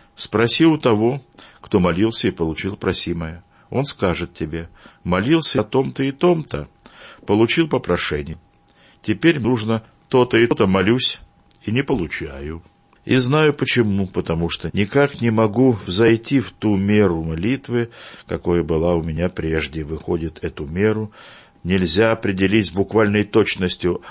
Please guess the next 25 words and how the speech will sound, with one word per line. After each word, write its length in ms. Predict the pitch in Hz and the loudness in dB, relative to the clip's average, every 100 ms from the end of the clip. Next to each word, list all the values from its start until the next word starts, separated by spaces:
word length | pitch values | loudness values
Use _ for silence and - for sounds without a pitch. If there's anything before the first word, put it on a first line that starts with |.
| - - | -20 -8
Одно 380 | 95 87 110 113 | -4 -2 2 2
только 320 | 107 95 95 | 2 2 0
определённо 760 | 85 92 87 104 104 98 92 - _ - - _ | -2 -2 2 2 2 0 -2 -6 _ -20 -20 _
верно, 560 | 82 95 92 80 76 71 _ | 2 2 4 0 -6 -10 _
что 240 | - 101 | -2 0
дело 280 | 90 107 98 | 4 4 4
стоит 500 | - 95 90 90 - | 2 2 4 2 -4
за 240 | 78 90 | -2 0
нами, 440 | 87 98 104 80 80 - | 2 2 0 -4 -8 -10
а 80 | 87 | -8
не 100 | 85 | -6
за 160 | 85 | -4
Господом. 520 | 80 85 - 76 80 80 | -4 -6 -8 -10 -10 -8
Как 200 | 85 80 | -10 -8
только 360 | 90 - 95 | -10 -8 -10
дойдёшь 680 | 90 87 85 80 131 - - _ | -4 -4 -2 0 0 0 -8 _
до 140 | 85 107 | -6 -6
способности 800 | - 104 - 101 95 98 - 95 | -4 -6 -2 -4 -4 -8 -6 -8
принять, 540 | 92 92 90 92 - - _ - | -4 -6 -4 -6 -8 -20 _ -8
непременно 760 | 90 87 87 82 92 98 95 | -6 -4 -6 -4 -4 -4 -6
получишь». 880 | 92 92 87 82 82 - - - - _ _ _ _ - - - | -4 -2 -2 -2 -8 -10 -12 -14 -14 _ _ _ _ -20 -20 -12
Как 220 | - 90 | -8 -4
рассказал 580 | 90 90 - 87 92 90 | -4 -6 -6 -2 0 0
мне 240 | 82 80 85 | -2 -6 -8
один 540 | 90 82 80 80 78 | -8 -10 -8 -10 -10